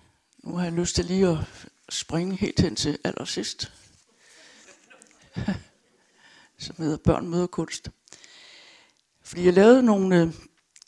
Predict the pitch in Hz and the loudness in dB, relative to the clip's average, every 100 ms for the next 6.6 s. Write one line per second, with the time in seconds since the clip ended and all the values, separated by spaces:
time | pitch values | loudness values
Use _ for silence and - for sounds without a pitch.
0 | _ - 202 208 - 220 - _ _ _ | _ 4 4 4 0 -4 -8 _ _ _
1 | _ _ - 214 - 190 208 _ - - | _ _ -2 0 -2 -12 -20 _ -14 -10
2 | - 226 - - - - 190 190 196 - | -2 -2 0 -2 -2 -8 -6 -2 -2 -2
3 | 196 - - - - _ _ _ _ - | -6 -6 -8 -8 -10 _ _ _ _ -10
4 | - 185 220 202 156 - 185 185 190 170 | -4 0 2 0 -2 -8 -6 -6 -4 -6
5 | - - - 175 147 151 151 175 - 147 | -6 -10 -10 -8 -2 0 0 -2 -6 -4
6 | 135 101 - - - - | -6 -8 -12 -14 -16 -14